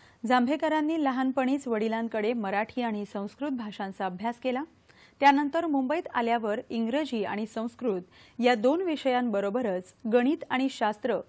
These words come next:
या विषयांवर प्रावीण्य मिळवलं. अठराशे चौतीस साली एल्फिन्स्टन कॉलेजात पहिलं एत्यदेशीय व्याख्याते म्हणून त्यांची नियुक्ती झाली.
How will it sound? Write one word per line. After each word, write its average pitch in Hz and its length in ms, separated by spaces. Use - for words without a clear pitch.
या 240 140
विषयांवर 240 640
प्रावीण्य 214 520
मिळवलं. 180 360
अठराशे 262 480
चौतीस 269 440
साली 262 400
एल्फिन्स्टन 247 600
कॉलेजात 214 520
पहिलं 233 420
एत्यदेशीय 285 800
व्याख्याते 233 600
म्हणून 226 420
त्यांची 226 600
नियुक्ती 214 420
झाली. 196 260